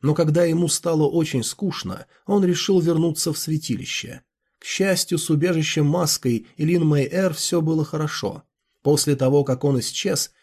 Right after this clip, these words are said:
королева мгновения помогла ей развить геноядро до драгоценного класса.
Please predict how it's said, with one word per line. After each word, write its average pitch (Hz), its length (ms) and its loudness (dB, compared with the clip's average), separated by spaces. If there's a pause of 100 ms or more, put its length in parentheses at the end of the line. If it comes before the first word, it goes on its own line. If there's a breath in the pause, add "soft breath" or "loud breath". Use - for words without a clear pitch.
(120)
королева 170 400 2
мгновения 170 680 2
помогла 165 440 2
ей 165 260 2
развить 156 420 2
геноядро 147 800 0 (160 loud breath)
до 180 140 2
драгоценного 160 800 0
класса. - 640 -4